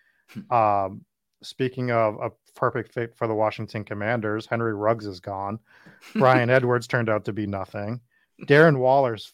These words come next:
Speaker 2: fine, but again, we're not building around a tight end. And that defense wasn't anything. It wasn't bad, but it wasn't great.
Speaker 1: Mm-hmm.
Speaker 2: So we're in full rebuild mode now.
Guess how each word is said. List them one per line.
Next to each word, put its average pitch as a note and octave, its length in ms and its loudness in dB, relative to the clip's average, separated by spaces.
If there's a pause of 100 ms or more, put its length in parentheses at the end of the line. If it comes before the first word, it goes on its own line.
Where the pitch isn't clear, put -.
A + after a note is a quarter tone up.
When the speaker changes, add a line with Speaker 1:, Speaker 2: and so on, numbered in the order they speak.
Speaker 2:
fine, A#2+ 580 -2
but B2+ 320 -2 (840)
again, C3 400 -4
we're A#2+ 100 -6
not B2 220 -6
building A#2 320 -8
around G#2 360 -10
a G#2 40 -10
tight G2+ 280 -8
end. A2 360 -6 (400)
And D#3 120 -2
that D#3+ 160 4
defense C#3+ 420 -4
wasn't A2+ 280 -4
anything. A2 540 -6 (680)
It F#3 60 6
wasn't E3+ 380 8
bad, D#3+ 260 8
but B2+ 100 2
it C3 60 2
wasn't A#2+ 280 -6
great. A2 360 -6 (420)
Speaker 1:
Mm-hmm. A2+ 300 -10
Speaker 2:
So C3+ 580 2 (180)
we're F3+ 300 2
in A3 100 2
full F#3 260 0
rebuild C3+ 380 -2
mode G#2+ 220 -6
now. G2+ 320 -14